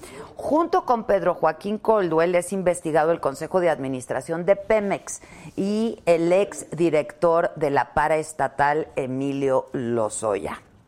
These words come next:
Una jueza federal dejó sin efectos la suspensión definitiva contra la orden de aprehensión en contra de Hilda Susana Lozoya Austin. Es hermana de Lozoya,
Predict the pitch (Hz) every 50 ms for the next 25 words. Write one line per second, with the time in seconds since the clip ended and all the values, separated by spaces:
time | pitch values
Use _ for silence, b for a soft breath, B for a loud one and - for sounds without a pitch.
0 | _ B B B B B B B B B B B B B B B - 240 294 294
1 | 320 302 - - 285 294 285 302 277 285 262 226 214 220 220 226 240 233 226 208
2 | - 226 214 - 233 214 202 185 - - 220 214 - 208 190 190 175 - - 165
3 | - - 160 160 - 208 196 196 196 185 - 185 160 160 151 151 202 202 202 196
4 | 196 - 208 208 208 208 - 202 190 180 170 180 175 170 170 156 151 147 131 -
5 | - 131 135 139 - 170 160 170 160 143 135 - 160 160 165 160 165 165 151 127
6 | 131 131 - - 175 165 165 160 - - 127 - - 151 147 156 151 139 117 120
7 | - - 143 143 139 127 - - - 175 196 202 202 - - - 226 220 247 359
8 | - B B B B B B B B B B B B B _ _ - - 180 170
9 | - - - 202 190 190 196 202 214 220 240 262 285 302 294 262 214 185 - -
10 | - - _ _ _ _ _ _ _ _ 139 131 160 156 156 151 147 147 - 160
11 | 151 143 143 143 151 180 -